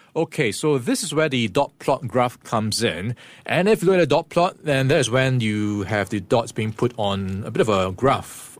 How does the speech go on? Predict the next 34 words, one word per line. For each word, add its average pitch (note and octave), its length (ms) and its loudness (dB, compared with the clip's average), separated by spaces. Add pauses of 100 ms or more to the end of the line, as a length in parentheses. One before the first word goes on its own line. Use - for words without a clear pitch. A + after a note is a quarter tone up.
(120)
according A#2+ 240 0
to A#2 80 0
the, G2+ 140 0
where A2 220 2
the G#2 220 -6
eighteen C#3 680 0
F G#2+ 180 -2
O A#2 60 2
M G#2 100 -2
C G#2+ 220 -2
members G2 420 0
think - 400 0 (320)
rates C3 260 0
will A2+ 120 2
be B2+ 340 2
in A#2+ 80 -2
the G#2 80 -2
next A2+ 380 -6
three B2 340 0
years. A#2 460 2 (360)
And E3 520 4
the D3 80 2
dots G#3 320 2
have C#4 200 0
shifted - 380 2
somewhat. B2 340 0 (320)
Uh, C3+ 160 2
at E3+ 100 2
least A3 200 0
you've D#3+ 120 -2
got D#3 220 0
more F3+ 520 4 (140)
Fed C#3 260 -4
members C#3 800 0